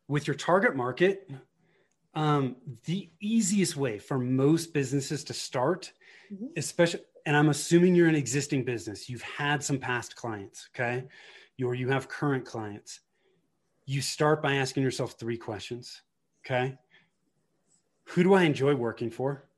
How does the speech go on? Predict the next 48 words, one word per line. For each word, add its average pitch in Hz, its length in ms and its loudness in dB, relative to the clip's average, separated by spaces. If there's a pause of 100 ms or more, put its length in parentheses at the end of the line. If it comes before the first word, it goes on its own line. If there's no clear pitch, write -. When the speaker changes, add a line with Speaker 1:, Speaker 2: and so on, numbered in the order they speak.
(540)
Speaker 1:
is 120 160 -8
one. 113 380 -6 (540)
Why 127 180 0
the 147 80 0
hell 147 120 2
do 143 140 2
I 143 60 4
wanna 135 200 0
work 120 240 -4
with 117 120 -14
people 120 240 -6
I 107 60 -4
can't 120 240 -4
stand? 117 420 -8 (600)
Okay, 131 220 -2
it's 127 140 -8
just 139 180 -8
gonna 143 120 0
make 127 280 -2
your 131 100 -2
life 123 460 -4
miserable. 120 720 -4 (640)
Two, 160 520 4 (520)
who - 220 4
are 196 60 10
your 180 120 6
most 151 260 2
profitable 131 420 -2
clients? 113 540 -10 (560)
If 110 140 -10
we're 175 160 4
ever 160 280 2
gonna 165 160 4
stay 165 220 4
in 170 100 6
business, 120 420 -2
we 131 100 -6
have 135 380 -6
to 143 60 -6
be 135 120 -6
working 123 420 -4
with 117 180 -6
profitable 113 500 -8
clients 113 460 -8
over 110 300 -8
and 110 80 -6
over 104 260 -10
again. 101 300 -12